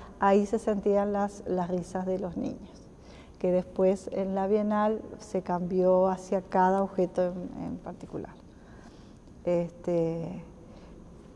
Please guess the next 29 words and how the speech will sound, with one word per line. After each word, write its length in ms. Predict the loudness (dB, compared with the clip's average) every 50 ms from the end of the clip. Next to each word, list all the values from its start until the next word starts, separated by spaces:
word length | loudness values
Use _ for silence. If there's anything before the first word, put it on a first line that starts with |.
| -6 -2
y 240 | 2 2 4 4 6
bueno, 240 | 6 6 6 4 2
fue 140 | 0 -2
una 80 | -2 -2
experiencia 880 | -2 -2 0 2 2 0 0 -4 -4 -2 -2 0 -2 -2 -2 -4 -6 -6 -6 -8 -10 -10 -12 -18 -20 -20 -20 -20 -20 -20 -20 -20 -20 -20 -20 -20 -20 -20 -16 -12
linda, 720 | -8 -8 -6 -4 -4 0 4 4 6 6 4 4 2 2 2
digo, 240 | 2 0 0 0 -4
yo 200 | -4 -6 -10 -10 -10 -14 -18 -20 -20 -20 -20 -16 -8
ya 140 | -8 -8 -6
te 120 | -2 0
digo, 300 | 2 2 2 2 0 0
no, 540 | -2 -2 -2 -2 -2 -2 -2 -4 -6 -6 -8 -8 -10 -12 -12 -12 -12 -12 -14 -14 -16 -20 -20 -20 -20 -20 -20 -20 -18 -18 -16 -12 -10
disfruto, 640 | -4 -4 -4 -4 0 2 4 4 8 8 8 8 8 2 -8 -14 -16 -16 -18 -6
si 140 | -2 2 8
bien 200 | 10 12 12 12
me 120 | 10 6
ponen 720 | 4 0 -8 -14 -2 6 8 8 10 10 8 6 4 4
nerviosa 720 | 4 4 4 2 4 6 8 8 8 8 6 2 2 2 2
después 420 | 2 2 0 0 -2 -2 -2 -2 -2
el, 280 | 0 2 2 4 4 4
la 120 | 4 2
gente, 800 | 0 2 6 8 10 10 10 10 8 8 6 4 2 0 0 0
la 80 | 2 2
inauguración, 800 | 2 2 2 2 2 2 2 0 -2 2 4 6 6 6 6 4
y 40 | 2
que 80 | 0
yo 140 | -2 -4 -6
sé 120 | -8 -6 -4
que 140 | -4 -4